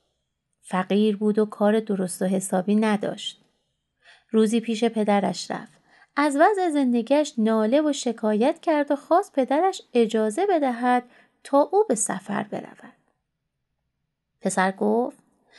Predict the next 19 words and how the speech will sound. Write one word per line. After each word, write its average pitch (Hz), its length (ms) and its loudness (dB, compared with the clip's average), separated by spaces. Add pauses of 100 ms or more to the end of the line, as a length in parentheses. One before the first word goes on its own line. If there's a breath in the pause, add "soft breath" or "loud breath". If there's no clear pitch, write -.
(380 loud breath)
«شاید 262 880 2
با 226 260 2
زور 277 380 0
و 330 120 -4
قدرتی 262 520 -2
که 233 140 -2
دارم 214 520 -2
بتوانم 262 680 0
موفق 190 540 -2
و 190 60 -2
پولدار 190 440 -4
شوم.» - 380 -8 (1300 loud breath)
پدر 403 320 8
فکری 339 360 -2
کرد 294 300 2
و 277 80 2
گفت: 269 400 4
«ای 311 180 0
پسر، 311 500 -2